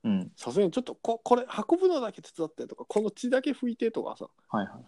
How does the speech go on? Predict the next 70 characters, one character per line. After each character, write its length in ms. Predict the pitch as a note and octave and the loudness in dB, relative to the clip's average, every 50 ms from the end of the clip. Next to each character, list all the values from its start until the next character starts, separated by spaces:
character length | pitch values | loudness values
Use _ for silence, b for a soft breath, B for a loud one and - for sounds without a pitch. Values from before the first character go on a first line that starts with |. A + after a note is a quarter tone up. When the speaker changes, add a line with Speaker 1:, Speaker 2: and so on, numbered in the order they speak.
| _ - | _ -8
Speaker 2:
う 60 | B2 | -8
警 240 | - - B3+ C#4+ D4 | 2 4 6 6 6
察 240 | C4+ - C4+ - C4+ | 4 0 -4 -6 -6
が 100 | - - - | -6 -4 0
困 220 | - A#3+ B3+ C#4+ | 2 4 4 4
っ 60 | C#4+ C#4+ | 2 4
て 140 | _ - | _ 4
い-、 180 | C#4 C4+ C4+ - _ _ _ _ | 4 4 4 0 _ _ _ _
ど 360 | D3+ C3+ B2+ G#3 C4 D#4 F4+ | -6 4 6 8 10 10 10
う 60 | F4 | 8
し 80 | - - | 6 4
て 120 | - E4+ | 0 2
も 140 | B3 D3 C3 | 2 2 2
っ 20 | A#2+ | 0
て 160 | - - A2+ | 0 -2 -2
言 60 | A2 | 0
う 20 | |
ん 40 | A2 | 0
だ 100 | G#2+ G#2+ | 0 -2
っ 20 | - | -2
た 100 | - G#2 | -4 -6
ら 80 | E2+ | -8
手 140 | - - A2+ | -8 -10 -8
伝 180 | G2+ A2+ A#2 G#2 | 2 4 4 4
う 80 | G2 | 4
け 100 | F#2 G2+ G#2 | 0 -4 -4
ど、 200 | G#2+ F#2+ F#2 - _ | -4 -4 -4 -4 _
Speaker 1:
う 60 | B2+ | 4
ん 100 | B2 A2+ | 6 6
う 40 | G2 | 6
ん。 260 | F#2+ G2 F#2+ G2+ A2 - _ _ _ - _ _ _ _ _ _ _ _ _ _ _ _ _ _ - | 4 2 -2 -6 -8 -14 _ _ _ -20 _ _ _ _ _ _ _ _ _ _ _ _ _ _ 0
Speaker 2:
そ 100 | - B3 | 2 2
れ 100 | C4 B3+ | 4 2
だ 120 | B3+ A3+ | 2 0
け 120 | G#3 G#3+ | 2 2
は 60 | G#3 E3+ | 0 0
そ 180 | - - F3+ | 2 4 4
れ 60 | F#3+ | 6
だ 140 | F#3+ G3 F#3+ | 6 4 0
け 100 | - G#3 | 0 -2
見 140 | F#3 F3+ D3+ | -4 -4 -4
て 80 | - - | -6 -6
帰 140 | - - | -6 -8
る。 140 | F#2+ - - - _ _ _ _ _ _ _ _ _ _ _ _ _ _ _ _ _ _ _ _ _ _ _ _ - - | -8 -8 -10 -16 _ _ _ _ _ _ _ _ _ _ _ _ _ _ _ _ _ _ _ _ _ _ _ _ -6 -6
Speaker 1:
は 80 | G#2 | -6
い 20 | F#2+ | -6
は 200 | - - - - | -6 -10 -18 -20
い。 180 | - _ - - | -20 _ -10 -2
ち 140 | - D3+ | 2 4
な 100 | F3 G#3+ | 6 6
み 180 | G#3+ G#3 G#3 G3+ | 6 6 6 6
に、 280 | G3+ G3+ G3 F3+ A#2+ G2 | 6 6 6 4 2 0
Speaker 2:
う 40 | |
ん。 120 | - - - _ _ _ _ | -2 -8 -16 _ _ _ _
Speaker 1:
そ 180 | - - - B2 | -2 2 4 6
の、 360 | A#2 A2+ A2 A2 G#2+ G2+ - - _ _ _ _ _ _ _ _ _ - - | 6 6 6 6 4 2 0 -6 _ _ _ _ _ _ _ _ _ -2 6
例 80 | - A3 | 8 8
え 20 | E3+ | 8
ば 80 | A2+ | 8
な 60 | G2 F#2+ | 6 2
ん 40 | F#2+ | -2
だ 80 | F#2+ | -4
け 100 | - - | -6 -6
ど、 220 | F#2+ F#2+ F#2 G2+ - - | -4 -4 -6 -6 -8 4
テ 160 | - A3+ B3 | 6 8 10
ロ 160 | A#3 E3 B2 | 10 10 8
が 140 | G#2+ G#2+ G2+ | 8 6 4
じ 120 | G#2 G#2+ | 4 4
ゃ 100 | G2+ F#2+ | 4 4
あ 200 | - - - - | 2 0 -4 -6